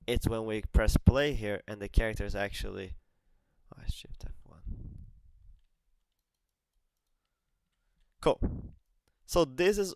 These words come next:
our game. Hope you guys are as excited as me. I'll keep iterating on this game on my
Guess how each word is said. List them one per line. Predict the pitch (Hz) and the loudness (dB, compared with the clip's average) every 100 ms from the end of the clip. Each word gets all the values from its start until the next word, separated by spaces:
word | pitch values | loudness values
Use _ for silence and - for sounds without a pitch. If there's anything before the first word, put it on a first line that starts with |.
| - | 2
our | 147 143 123 | 4 4 2
game. | 104 92 - - 69 - _ - | -2 -4 -4 -6 -6 -16 _ -16
Hope | 156 156 | -14 -12
you | |
guys | 120 113 | -10 -10
are | 113 101 - | -10 -14 -10
as | 113 110 | -8 -6
excited | 104 - 117 104 - | -8 -8 -8 -6 -6
as | 104 95 101 | -8 -10 -10
me. | 101 - - - - | -12 -14 -20 -12 2
I'll | 120 147 160 - | 6 6 4 2
keep | - 196 - - | 0 0 -4 -4
iterating | 175 - 139 160 156 131 | -2 0 0 -2 -2 -4
on | 120 | -2
this | 123 123 | -2 -2
game | 101 110 117 113 - - | -4 -4 -4 -10 -20 -14
on | 113 113 | -12 -8
my | 110 104 101 | -6 -4 -6